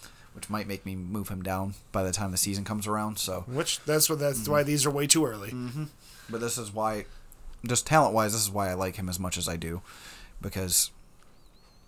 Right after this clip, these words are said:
Speaker 1: he, he's very dominant. He's, like, maybe a shade or two off of,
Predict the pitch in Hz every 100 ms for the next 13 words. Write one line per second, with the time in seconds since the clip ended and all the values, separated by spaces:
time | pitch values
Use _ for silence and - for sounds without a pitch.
0 | - - 117 110 101 - - - - -
1 | 123 - - - - - 117 107 127 135
2 | 107 110 98 92 117 127 123 - - -
3 | - - - - - - - - - -
4 | - 117 120 120 110 - 117 107 101 -
5 | 107 98 98 98 104 95